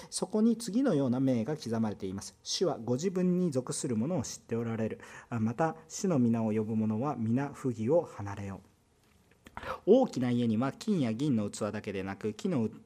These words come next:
木や土の器もあります。あるものは尊いことに、あるものは卑しいことに用いられます。ですから、誰でもこれらのことから離れて自分自身を清めるなら、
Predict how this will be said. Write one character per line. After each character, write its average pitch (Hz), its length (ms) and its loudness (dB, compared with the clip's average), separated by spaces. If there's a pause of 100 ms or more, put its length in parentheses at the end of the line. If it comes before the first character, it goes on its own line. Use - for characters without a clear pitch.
(240)
木 - 100 -6
や 113 160 0
土 - 340 -8
の 175 240 0
器 147 240 -2
も 101 200 0
あ - 20 -6
り 90 120 -4
ま 92 60 -4
す。 - 220 -6
あ 175 100 -2
る 196 120 -2
も 113 120 0
の 110 80 0
は 98 160 -4
尊 120 340 -6
い 113 40 -6
こ 107 100 -10
と 101 120 -10
に、 101 120 -8
あ 139 80 -6
る 131 120 -4
も 104 100 -4
の 107 60 -4
は 101 80 -4
卑 131 240 -2
し - 140 -6
い 107 40 -8
こ 110 80 -12
と 120 140 -6
に 107 120 -4
用 95 80 -6
い 98 200 -10
ら 95 100 -8
れ 95 80 -10
ま 92 80 -10
す。 - 100 -14 (320)
で 185 100 -4
す - 100 -2
か - 80 -6
ら、 127 100 -2
誰 180 300 -2
で 143 80 0
も 117 160 0
こ - 100 -8
れ 175 100 2
ら 170 120 0
の 117 100 -2
こ 113 120 -8
と 117 120 -8
か 113 120 -8
ら 107 100 -4
離 127 260 -6
れ 110 100 -6
て 107 120 -10
自 104 160 -10
分 143 160 -2
自 151 240 -4
身 110 80 2
を 104 80 -2
清 117 200 -6
め 113 120 0
る 101 100 -6
な 98 100 -8
ら、 95 100 -12